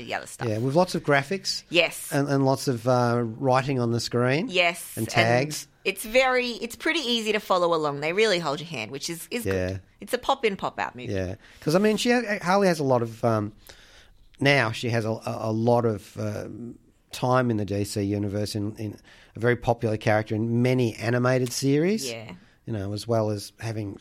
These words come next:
Speaker 2: all sorts of other developments, and really un-, not, not well served by Suicide Squad.
Speaker 1: No.
Speaker 2: But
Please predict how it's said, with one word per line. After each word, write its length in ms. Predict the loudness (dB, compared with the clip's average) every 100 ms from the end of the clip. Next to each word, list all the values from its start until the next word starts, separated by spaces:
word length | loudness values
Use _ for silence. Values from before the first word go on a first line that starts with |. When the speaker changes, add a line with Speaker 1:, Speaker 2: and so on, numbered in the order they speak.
| -14
Speaker 2:
all 80 | -14
sorts 200 | -12 -16
of 60 | -8
other 140 | -6 -6
developments, 580 | -4 -4 -2 -4 -6 -10 -20 -14
and 220 | -2 -2 2
really 320 | 4 4 4 -2
un-, 320 | 2 2 2 -6 0
not, 280 | 0 0 0
not 200 | 2 2
well 160 | -2
served 320 | -2 -2 -2 -2
by 100 | -6
Suicide 540 | -6 -6 -6 -8 -8
Squad. 320 | -6 -4 -4 -6
Speaker 1:
No. 140 | -4 -4 -4 _ 0
Speaker 2:
But 240 | 2 2